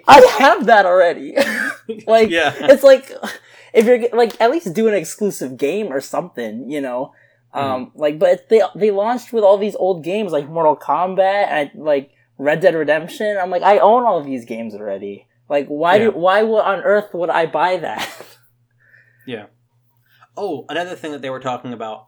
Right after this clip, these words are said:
Speaker 2: um, the big thing is supposed to be that their hardware is really good on the servers at Google Stadia, so you can play things at high frame rates and stuff. And they were able to get, um, ten eighty P, a hundred twenty hertz,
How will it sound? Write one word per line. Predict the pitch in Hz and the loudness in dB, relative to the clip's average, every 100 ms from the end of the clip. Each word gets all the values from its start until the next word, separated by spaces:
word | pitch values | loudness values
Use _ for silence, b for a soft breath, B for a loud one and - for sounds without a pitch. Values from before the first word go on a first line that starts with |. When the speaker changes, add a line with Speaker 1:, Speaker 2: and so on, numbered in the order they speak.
| _ | _
Speaker 2:
um, | 135 123 117 _ _ _ _ _ _ _ _ _ - | -10 -10 -12 _ _ _ _ _ _ _ _ _ -14
the | 131 | -10
big | 170 - | -10 -12
thing | 160 151 151 | -12 -12 -14
is | 143 143 | -18 -14
supposed | 147 135 131 - | -12 -10 -12 -10
to | 135 | -12
be | 127 123 b b _ | -12 -14 b b _
that | 135 131 | -12 -8
their | 131 | -8
hardware | - 123 117 127 135 | -6 -6 -6 -6 -8
is | 135 110 | -10 -10
really | 123 120 | -8 -8
good | 120 117 - _ | -8 -8 -10 _
on | 131 120 | -16 -14
the | |
servers | - 117 117 123 | -8 -8 -8 -10
at | 117 - | -12 -12
Google | 135 120 | -12 -12
Stadia, | - 127 123 123 123 _ _ _ | -12 -12 -12 -16 -18 _ _ _
so | - | -12
you | 127 117 | -10 -10
can | 113 120 | -12 -10
play | 135 123 | -10 -10
things | 123 123 120 | -10 -10 -10
at | 113 | -10
high | 117 | -10
frame | 117 123 113 | -8 -12 -10
rates | 117 117 143 | -10 -12 -14
and | |
stuff. | 135 139 131 _ _ _ _ _ _ - | -12 -10 -12 _ _ _ _ _ _ -14
And | 131 127 | -10 -8
they | 147 | -8
were | 165 | -8
able | 156 160 156 - | -10 -10 -12 -10
to | 135 | -12
get, | 135 120 - | -10 -10 -10
um, | 120 113 104 101 _ _ _ _ _ _ _ _ _ _ _ _ _ _ _ _ _ _ _ - | -12 -14 -14 -20 _ _ _ _ _ _ _ _ _ _ _ _ _ _ _ _ _ _ _ -12
ten | 156 160 | -10 -10
eighty | 170 | -12
P, | 170 151 147 127 | -14 -12 -12 -12
a | |
hundred | 127 143 139 | -10 -10 -10
twenty | 139 123 | -14 -12
hertz, | 113 107 - - - | -12 -12 -16 -20 -20